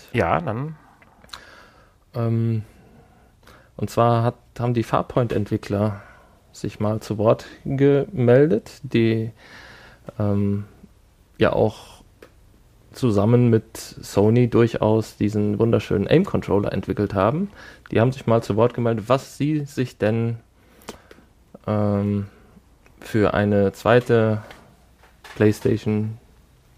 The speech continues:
Speaker 2: V-R-Generation so wünschen würden.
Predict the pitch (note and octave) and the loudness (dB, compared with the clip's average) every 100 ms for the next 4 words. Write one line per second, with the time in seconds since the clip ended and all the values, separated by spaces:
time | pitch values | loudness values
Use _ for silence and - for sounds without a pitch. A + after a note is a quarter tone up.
0 | _ _ - G#2 - G2 G#2 G#2 G#2 - | _ _ -4 -2 0 2 2 2 -2 -4
1 | F2 G2 E2+ E2+ - - B1+ E2+ - - | -2 0 -2 -4 -6 -10 -6 -6 -8 -14
2 | _ _ - - - - - _ - F#2 | _ _ -20 -20 -20 -20 -20 _ -6 0
3 | A2+ F3+ - G#2 F#2 F#2+ - - | 2 2 0 -4 -2 -2 -4 -12